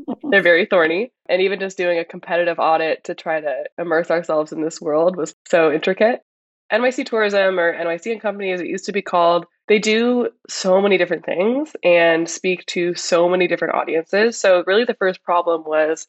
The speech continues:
how do you clarify the brand so that it's gonna make sense for whoever it's speaking to at any given moment? We ended up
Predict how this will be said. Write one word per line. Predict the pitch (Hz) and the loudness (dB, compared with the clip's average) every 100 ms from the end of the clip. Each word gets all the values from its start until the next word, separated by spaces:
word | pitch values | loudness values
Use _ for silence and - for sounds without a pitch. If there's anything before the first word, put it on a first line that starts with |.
| _ | _
how | - 202 | -2 0
do | |
you | 254 | 0
clarify | - 190 185 190 196 | 0 4 4 4 0
the | 170 | 0
brand | 170 135 196 269 294 | -2 0 0 -2 -2
so | 185 | 2
that | 165 | 4
it's | 165 - | 2 0
gonna | 180 165 | 0 0
make | 156 - | 0 -4
sense | - 160 170 - - - | 0 0 0 -4 -14 -10
for | - 160 156 160 160 | -2 2 2 0 -2
whoever | 196 180 175 | 2 2 4
it's | 175 - | 2 0
speaking | 156 156 175 | -8 -8 -8
to | 214 214 | -4 -2
at | |
any | 208 214 | -2 -4
given | 214 214 208 | -4 -4 -2
moment? | 214 214 226 - - _ _ _ | 0 0 -2 -4 -20 _ _ _
We | 202 214 | -6 -2
ended | - 226 262 247 | 0 2 2 2
up | 190 190 - | 2 0 -2